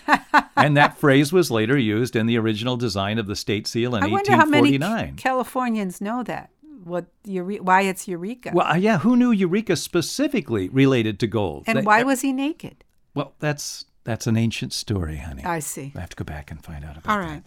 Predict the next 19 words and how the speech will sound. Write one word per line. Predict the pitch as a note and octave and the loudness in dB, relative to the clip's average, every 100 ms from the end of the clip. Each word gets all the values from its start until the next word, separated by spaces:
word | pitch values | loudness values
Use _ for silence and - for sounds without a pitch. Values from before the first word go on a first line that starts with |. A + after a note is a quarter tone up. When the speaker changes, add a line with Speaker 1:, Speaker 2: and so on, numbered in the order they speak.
| _ D#3+ | _ 0
Speaker 2:
Okay, | F3+ | 2
I | D3 | 4
got | D#3+ | 2
a | |
couple | C#3+ G#3 A3+ | 2 0 2
more | A#3+ | 0
here. | G#3+ G2+ - _ _ | 0 -2 -6 _ _
What | C3+ G3 G#3 | 2 2 2
state's | - G#3 - | 0 0 0
motto | E3+ E3+ F#3 D#3+ | 0 2 4 4
is | C3 - | 2 -2
equal | F3 F#3 - F3+ F#3 F3+ - | -4 -4 -2 -2 -2 -6 -10
rights? | G2 A2+ B2 - - - - _ _ _ _ _ _ _ _ _ _ _ | -4 -2 -4 -6 -12 -14 -18 _ _ _ _ _ _ _ _ _ _ _
Which | A2+ B2 E3+ E3+ | -4 -4 -2 -2
U | D#3+ | -2
S | E3 | -2
state's | - D3 C3+ - | -4 -2 -2 -2
motto | B2 C3 C#3 C3 | -4 -2 0 -2
is | F#2 | -2